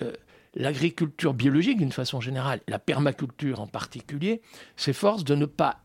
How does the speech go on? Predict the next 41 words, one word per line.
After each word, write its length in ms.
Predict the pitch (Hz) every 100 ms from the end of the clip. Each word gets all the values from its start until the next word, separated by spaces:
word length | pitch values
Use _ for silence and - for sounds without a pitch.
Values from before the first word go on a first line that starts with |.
| -
éradiquer 840 | 196 156 170 147 156 190 226 269 -
les 180 | 135 135
insectes 340 | 143 190 180
ravageurs. 520 | - 147 151 110 104 - _ _
Donc 180 | - 135
on 40 |
s'interdit 460 | 123 143 147 139 202
les 60 |
produits 300 | - 151 147
en 100 | 156
seed. 420 | 135 - 139 90 107 - _ - - -
Mais 80 | 113
du 120 | 127
coup, 160 | 233
on 80 | 240
va 120 | 151
devoir 560 | 151 160 143 160 143 113 - - _
minorer 800 | 127 147 202 196 170 151 160 127 -
leur 180 | 123 120
prolifération, 800 | - 127 117 123 117 - 202 254 - _ _ -
minorer 520 | 127 202 190 156 151
leur 200 | 135 120
ravage 460 | 131 131 190 254 - _ _ _
et 60 | 135
choisir 360 | - 151 170
des 100 | 151
variétés 400 | 147 139 135 247
qui 200 | - 156
tolèrent 560 | 139 - 185 185 226 202
leur 200 | 170 -
présence. 560 | - 170 156 113 - - _ _ _
Alors 140 | 107 -
ça, 120 | 220
c'est 240 | - -
une 120 | 143
toute 320 | 123 - 302 262
autre 320 | - - 151
forme 340 | - 190 247 - - -
de 80 | 135
pratiquer 500 | - 151 - 143 214
l'agriculture. 600 | 190 160 160 170 185 135